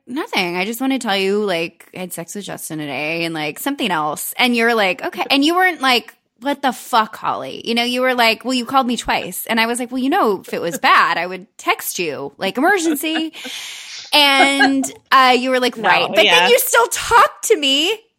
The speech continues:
Speaker 1: on your date to hear about, and now, you know what I mean? Like, it was just,
Speaker 2: Mm-hmm.
Speaker 1: and also, you might have been like, "Hey, I'm on a date. Fuck you. Goodbye." You know, and that would have been fine too. But I was just
Speaker 2: Right.
Speaker 1: thinking about how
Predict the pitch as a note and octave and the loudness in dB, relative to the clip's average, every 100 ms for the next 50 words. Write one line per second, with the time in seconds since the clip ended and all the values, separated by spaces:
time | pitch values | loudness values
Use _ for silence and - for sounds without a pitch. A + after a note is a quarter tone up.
0 | _ - A4+ C5 A4+ G4+ A3+ A3 D#4 G#4+ | _ 2 4 4 0 0 -2 2 4 4
1 | C4 G4 - - - G#4 F4+ G4 F#4+ G#4 | 2 -2 -4 -4 0 0 2 2 4 4
2 | G4 F4+ E4+ - F#4 F#4+ F4+ D#4 F4 F#4 | 4 4 4 2 2 4 2 2 -2 0
3 | G4+ F#4 C#4 C#4 D#4+ A4 - F#4 E4 C4+ | 0 0 0 0 0 -2 -4 0 0 0
4 | D4 D#4 C#4 D#4+ F4 A3 A3+ - C#4+ F4 | -4 -4 -2 -2 -4 -6 -8 -8 -2 2
5 | G#4 G#4 A4 D#4 C#4 C#4+ C#4 - - C#4 | 4 2 0 2 4 2 0 -8 -6 -2
6 | D#4 C#4+ C4+ E4+ D4 B3+ C4 B3 A3 C4+ | 2 4 2 2 -2 0 0 2 0 2
7 | A#3 G3 F#3+ E3 - G3 G#3 E3+ E3+ D3+ | 2 2 0 0 0 -2 0 -2 0 0
8 | - - - - A3 G#3+ G#3+ B3 B3+ A#3+ | -2 -12 -20 -8 0 2 2 4 4 4
9 | A3 F#3+ F3 E3 D#3 - _ - - - | 0 -2 -2 -4 -6 -12 _ -20 -20 -4
10 | C#4 C4+ C#4 C#4 E4+ - G#4 D#4 E4+ D#4 | 2 2 2 -2 -4 -2 -2 0 0 -2
11 | B3 G#3+ G3 - A#3 G#3+ G3+ G3 F#3+ F#3+ | 0 2 2 0 0 2 2 2 2 0